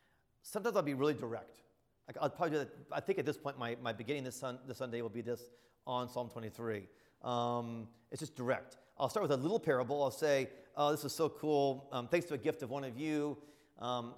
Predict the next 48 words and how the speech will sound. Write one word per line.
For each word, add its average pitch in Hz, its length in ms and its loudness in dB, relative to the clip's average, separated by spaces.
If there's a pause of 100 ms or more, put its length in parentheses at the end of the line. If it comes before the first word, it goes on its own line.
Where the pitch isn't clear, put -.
(140)
three 165 140 -2
of 151 40 -2
my 139 120 -4
sons 151 280 -4
and 135 100 -4
I 123 360 0 (100)
were 131 80 0
able 135 160 0
to 123 80 -8
spend 123 640 -4 (460)
just 147 180 -2
an 147 140 -8
unbelievable 151 640 -2
day, 120 280 0
a 135 60 -2
day 160 140 -2
that 175 100 0
was 135 100 -4
almost 143 280 -6
too 220 80 -6
good 175 140 -2
to 143 40 -6
be 123 100 -6
true, 120 540 -2 (220)
at 127 100 -2
Wrigley 160 240 2
Field 131 580 0 (280)
in 175 240 -2
May 127 540 0 (180)
with - 160 -6
great 156 300 2
seats. 131 600 -4 (640)
And 156 360 2
it 185 100 0
was 190 100 0
just 226 160 -4
this - 140 -6
amazing 160 400 -4
afternoon." 156 520 -6 (600)
And 170 120 0
then 233 140 2
just 208 200 -8
more 185 280 0
kept 175 240 -4
happening, 123 500 -4
like 147 280 -2
Chris 214 140 0
Bryant 180 380 -4